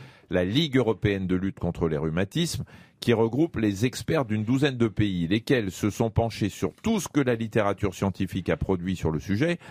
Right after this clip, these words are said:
ont étudié tous les traitements prescrits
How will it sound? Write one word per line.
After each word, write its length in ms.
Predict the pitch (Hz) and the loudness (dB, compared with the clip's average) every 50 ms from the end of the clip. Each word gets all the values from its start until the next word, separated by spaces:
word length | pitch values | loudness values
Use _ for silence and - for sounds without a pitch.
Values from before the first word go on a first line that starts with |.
| - - - - - | -20 -20 -20 -10 -2
ont 160 | - 113 117 | 0 2 2
étudié 460 | 123 120 - - 123 113 101 110 107 | 2 2 0 -2 -2 0 0 -2 -2
tous 320 | - - - 233 226 214 214 | -2 -2 -2 0 0 0 2
les 160 | 185 185 175 | 2 0 0
traitements 440 | - - - 143 127 - 113 110 98 | 0 0 0 -2 0 2 0 0 2
prescrits 520 | - - 82 76 - - - 135 156 - | 2 0 -2 -4 -2 0 0 0 0 0